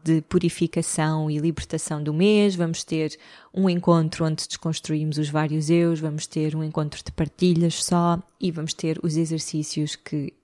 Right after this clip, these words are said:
de escrita intuitiva que desenvolvemos. Venham daí, venham fazer parte da comunidade, é um sítio seguro. Ah, já estamos aqui aos poucos a construir o nosso grupo e é algo que eu fico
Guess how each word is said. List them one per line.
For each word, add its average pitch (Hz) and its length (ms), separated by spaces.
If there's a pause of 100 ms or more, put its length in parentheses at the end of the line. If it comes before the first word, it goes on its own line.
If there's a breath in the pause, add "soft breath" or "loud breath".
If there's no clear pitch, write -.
de - 80
escrita 160 340
intuitiva 147 580
que 151 480
desenvolvemos. 160 840 (380)
Venham 185 260
daí, 160 320
venham 160 240
fazer 165 300
parte 165 240
da 170 60
comunidade, 160 600
é 160 60
um 165 60
sítio 170 380
seguro. 165 680 (640 loud breath)
Ah, 160 320
já 160 160
estamos 165 320
aqui 165 220
aos 160 180
poucos 160 320
a 165 60
construir 165 560
o 160 80
nosso 165 340
grupo 156 340
e 160 80
é 160 40
algo 156 260
que - 100
eu 151 40
fico 156 800